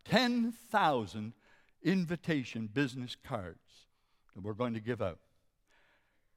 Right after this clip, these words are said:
And these messages are titled in such a way that they will be a help to the person who is not a Christian in their journey,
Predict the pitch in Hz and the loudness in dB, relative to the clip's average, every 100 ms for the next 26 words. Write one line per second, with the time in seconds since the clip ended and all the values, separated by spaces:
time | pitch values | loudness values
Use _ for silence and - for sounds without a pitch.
0 | _ _ - 131 147 262 247 202 135 180 | _ _ -4 -2 4 4 4 2 0 4
1 | 240 - 160 131 135 156 165 156 139 - | 4 4 0 2 2 2 -2 0 -2 2
2 | 220 247 247 190 165 160 247 - 240 190 | 4 4 4 0 -2 0 -2 0 0 4
3 | 113 92 98 - _ _ _ - _ _ | 4 4 -2 -10 _ _ _ -20 _ _
4 | _ _ - 175 - 185 175 165 156 - | _ _ 2 2 4 4 4 4 2 0
5 | 165 147 165 156 120 175 262 - - 190 | 0 0 4 4 6 4 4 2 0 2
6 | 185 214 226 - 185 160 170 151 147 160 | 2 2 2 2 -4 -2 -2 -4 2 4
7 | 214 233 - 175 - 165 151 143 214 185 | 4 0 -2 -2 -2 -2 0 2 2 2
8 | 196 180 123 | 2 2 0